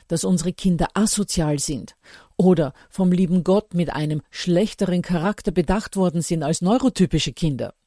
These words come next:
Oder dass ihr nicht imstande seid, eure Kids auf Spur zu bringen, so wie uns das, das Umfeld ja immer mit hochgezogenen Augenbrauen im belehrenden Ton weismachen möchte.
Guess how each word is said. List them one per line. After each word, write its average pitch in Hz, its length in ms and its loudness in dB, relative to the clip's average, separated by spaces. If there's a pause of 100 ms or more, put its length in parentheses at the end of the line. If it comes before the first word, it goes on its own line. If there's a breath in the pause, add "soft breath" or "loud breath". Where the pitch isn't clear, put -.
(800 loud breath)
Oder 180 520 6
dass 156 280 -2
ihr 180 120 0
nicht 175 300 -2
imstande 214 640 2
seid, 165 360 0
eure 175 240 2
Kids - 380 -6
auf 170 180 -2
Spur - 380 0
zu 240 160 0
bringen, 156 460 2 (340 soft breath)
so 165 300 0
wie 156 100 0
uns 165 240 -2
das, - 260 -2
das 156 200 -2
Umfeld 185 520 4
ja 147 120 0
immer 160 260 0
mit 151 260 -4
hochgezogenen 165 800 0
Augenbrauen 160 640 2
im 156 140 0
belehrenden 165 640 0
Ton 170 260 0
weismachen 175 540 2
möchte. - 420 -6